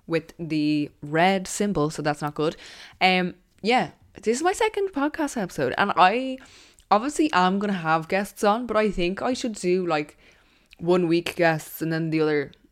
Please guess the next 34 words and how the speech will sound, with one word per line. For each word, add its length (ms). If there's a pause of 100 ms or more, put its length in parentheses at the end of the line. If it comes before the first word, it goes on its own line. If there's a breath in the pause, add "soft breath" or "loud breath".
(120)
a 120
solo 360
podcast, 680
you 80
know, 100
the 60
way, 120
just 180
to 40
kinda 200
mix 240
it 80
up. 180 (680 soft breath)
But 160
today 260
I 60
just 160
kinda 240
wanted 240
to 100
talk 300
about, 260
like, 440 (880 loud breath)
it 280
girls 520
and 240
why 240
we 220
love 640
to 220
love 340
an 140
it 200
girl. 300